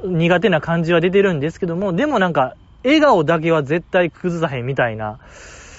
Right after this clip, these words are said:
えー、なんか楽しそうに歌ってる、伝えようとするっていう様がいいですね、あの人は。ですし、やっぱりその、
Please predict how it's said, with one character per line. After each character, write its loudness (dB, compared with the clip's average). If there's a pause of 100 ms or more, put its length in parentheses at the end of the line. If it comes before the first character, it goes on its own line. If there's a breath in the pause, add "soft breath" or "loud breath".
(680 loud breath)
え 2
ー、 4
な 0
ん -4
か -2
楽 0
し -8
そ 0
う 2
に 2
歌 0
っ -2
て 0
る、 2
伝 0
え 4
よ 2
う -2
と -6
す -4
る 2
っ -4
て -8
い 0
う -4
様 0
が 2
い -2
い -4
で 0
す -12
ね、 -6
あ -2
の -6
人 -6
は。 0 (1040)
で 0
す -14
し、 -2
や 4
っ -2
ぱ 0
り 0
そ -4
の、 -2